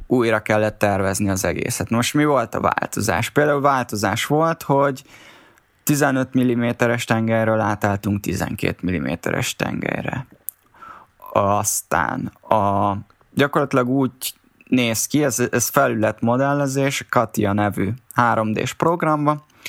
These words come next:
és, ö, megvan az, hogy, hogy hova milyen, ö, formát, ö, szánt nagyjából az ember. Ö,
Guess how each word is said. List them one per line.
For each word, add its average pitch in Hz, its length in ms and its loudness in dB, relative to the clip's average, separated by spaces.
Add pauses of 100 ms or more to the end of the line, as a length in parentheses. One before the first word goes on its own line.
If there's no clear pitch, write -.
(560)
és, 135 580 0
ö, 135 280 2 (480)
megvan 120 420 2
az, 147 240 0
hogy, 139 440 0
hogy 123 260 0
hova 135 380 2
milyen, 113 580 0 (100)
ö, 107 460 0 (440)
formát, 113 800 2
ö, 107 340 2 (720)
szánt 117 460 0
nagyjából 107 520 2
az 101 160 -2
ember. 101 420 2
Ö, 110 420 2